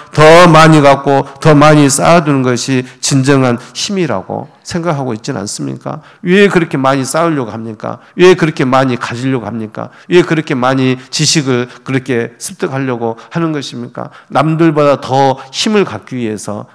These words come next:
그런 것은 아닐까요? 그렇다면 그것 또한 우상 숭배가 되는 것입니다. 그래서 하나님은 오로지 하나님 외에는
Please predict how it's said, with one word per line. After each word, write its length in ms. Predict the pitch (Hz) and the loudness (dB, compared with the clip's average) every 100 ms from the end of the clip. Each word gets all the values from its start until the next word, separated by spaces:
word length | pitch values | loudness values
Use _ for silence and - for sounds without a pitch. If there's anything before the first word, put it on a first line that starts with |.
| - | -12
그런 220 | 131 131 | -8 -6
것은 220 | 117 - | -6 -10
아닐까요? 720 | 92 95 107 - 98 113 151 _ - | -14 -14 -14 -14 -12 -14 -16 _ -12
그렇다면 640 | 110 101 90 95 98 117 _ | -10 -10 -10 -10 -12 -14 _
그것 260 | - 123 127 | -12 -10 -6
또한 320 | 139 185 220 _ _ | -6 -6 -10 _ _
우상 320 | 127 123 110 | -10 -8 -8
숭배가 720 | 95 123 107 92 107 160 202 _ _ | -10 -12 -10 -8 -6 -8 -10 _ _
되는 240 | - 90 98 | -10 -10 -12
것입니다. 600 | 78 - 50 - - _ _ _ | -12 -14 -18 -20 -20 _ _ _
그래서 260 | 160 156 | -6 -4
하나님은 500 | 143 151 147 143 147 117 - - - | -2 0 0 0 -2 -4 -18 -20 -16
오로지 800 | 95 104 - - 214 220 202 196 - _ | -14 -12 -10 -8 -6 -4 -4 -8 -18 _
하나님 400 | - 214 214 202 | -2 2 2 0
외에는 460 | 165 165 165 170 | -2 -2 -6 -8